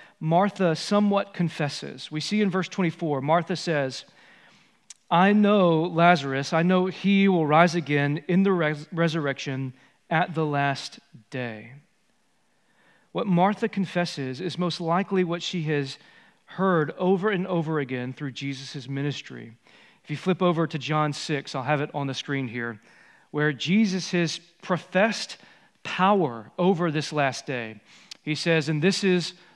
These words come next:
the will of him who sent me, that I shall lose none of all those he has given me, but raise them up at the last day.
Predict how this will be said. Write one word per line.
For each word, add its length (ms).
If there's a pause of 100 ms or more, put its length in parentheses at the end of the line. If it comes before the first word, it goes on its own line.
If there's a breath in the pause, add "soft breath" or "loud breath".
the 100
will 300
of 120
him 240
who 80
sent 260
me, 280 (320 soft breath)
that 160
I 180
shall 220
lose 380
none 540
of 220
all 240
those 320
he 100
has 120
given 260
me, 180
but 200
raise 400
them 240
up 300 (280 soft breath)
at 260 (100)
the 80
last 460
day. 320